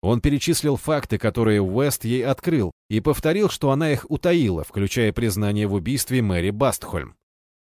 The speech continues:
Он также признавался в убийствах других девушек, которых хоронил вне своего дома, и упоминал, что в убийстве Хизер ему помогал ещё один человек, но не подсудимая.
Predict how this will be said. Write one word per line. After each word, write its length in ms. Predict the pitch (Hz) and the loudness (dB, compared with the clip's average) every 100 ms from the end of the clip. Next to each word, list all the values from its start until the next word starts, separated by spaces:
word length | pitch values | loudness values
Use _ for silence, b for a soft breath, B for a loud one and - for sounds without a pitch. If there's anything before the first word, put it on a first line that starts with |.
| - | -4
Он 180 | 104 117 | -2 2
также 340 | 139 139 139 | 0 2 0
признавался 600 | 143 135 120 123 135 - | 2 2 2 2 2 2
в 60 | 123 | 0
убийствах 500 | 120 127 139 147 135 | 0 0 -2 -2 -2
других 420 | 143 185 190 123 | 0 0 0 0
девушек, 540 | 92 107 82 - 85 - - | 2 0 0 -6 -10 -10 -4
которых 360 | 113 117 104 | -2 0 0
хоронил 420 | - 104 101 113 | 0 0 2 0
вне 280 | 110 120 170 | 0 0 0
своего 380 | - 92 92 113 | 0 -2 0 0
дома, 320 | 127 123 73 - _ _ | 2 2 0 -8 _ _
и 80 | 98 | 0
упоминал, 500 | 139 170 185 196 208 | 2 2 2 2 2
что 180 | - 180 | 0 2
в 60 | 165 | 2
убийстве 420 | 139 135 - 110 | 2 -2 -2 -4
Хизер 420 | - 180 160 170 - 87 | -2 0 2 0 -4 -2
ему 280 | 101 185 | 0 2
помогал 440 | 202 196 196 190 185 | 0 0 2 2 2
ещё 320 | 180 - 214 | 2 2 2
один 200 | 110 123 | 2 0
человек, 540 | - 156 135 82 - _ _ _ | 0 0 0 0 -8 _ _ _
но 180 | 90 101 | -2 0
не 120 | 98 | 0
подсудимая. 720 | - - 135 131 120 78 - | -2 -4 -2 0 -2 -2 -8